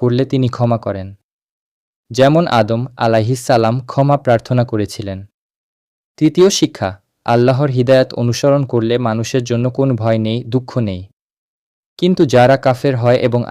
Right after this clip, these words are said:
আয়াত অস্বীকার করে, তাদের জন্য চিরস্থায়ী জাহান্নাম। চতুর্থ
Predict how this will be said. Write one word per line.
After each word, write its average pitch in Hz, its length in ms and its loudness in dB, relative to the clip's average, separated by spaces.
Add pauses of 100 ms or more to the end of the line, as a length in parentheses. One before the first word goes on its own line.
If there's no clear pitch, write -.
আয়াত 107 240 0
অস্বীকার 113 440 -4 (100)
করে, 107 160 -2 (200)
তাদের 110 260 0
জন্য 113 220 -2 (140)
চিরস্থায়ী 127 500 0
জাহান্নাম। 107 500 -4 (1120)
চতুর্থ 151 360 -2